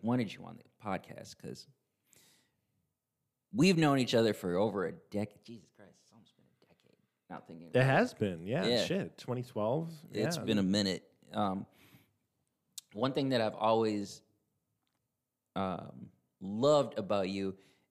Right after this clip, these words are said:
Speaker 1: is that you know yourself more than most people. You've carried yourself as a,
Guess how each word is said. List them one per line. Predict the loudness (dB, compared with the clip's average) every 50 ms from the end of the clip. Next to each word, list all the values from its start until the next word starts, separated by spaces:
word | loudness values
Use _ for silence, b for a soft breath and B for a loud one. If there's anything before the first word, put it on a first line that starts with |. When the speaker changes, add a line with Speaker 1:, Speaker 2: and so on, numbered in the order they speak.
| b
Speaker 1:
is | 0 0 0 0 0 0
that | 0 2 2 0 -2 -4 -6
you | -8 -4 -2 0 0
know | 0 0 0 0 0 0
yourself | 0 0 0 0 -2 -2 -4 -2 -2 -2 -2 -4 -8 -14 -12
more | -6 -4 -2 -2 -2
than | -2 -4 -6
most | -6 -8 -10 -10 -12 -16 _
people. | -16 -16 -16 -16 -18 -20 -20 -18
You've | -16 -16 -16 _
carried | -6 -6 -4 -4 -4 -6
yourself | -8 -10 -10 -10 -8 -8 -8 -6 -6
as | -8 -8 -8
a, | -8 -10